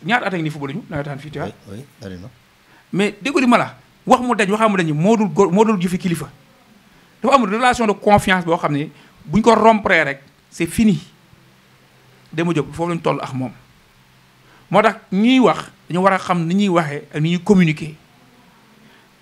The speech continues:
Speaker 1: Match keroog bi, est-ce que da ngaa dégg kenn ku wax waxi le deux?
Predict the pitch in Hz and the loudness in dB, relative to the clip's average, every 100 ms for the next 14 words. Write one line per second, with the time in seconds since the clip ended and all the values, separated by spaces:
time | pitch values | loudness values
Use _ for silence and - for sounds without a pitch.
0 | _ - _ - 170 - 240 214 151 - | _ -20 _ -10 -2 -2 0 -2 -2 -6
1 | - _ _ _ _ _ - 254 233 180 | -20 _ _ _ _ _ -2 2 2 2
2 | 175 175 180 170 165 151 151 143 139 131 | -4 -2 -2 0 0 0 -2 -4 -4 -6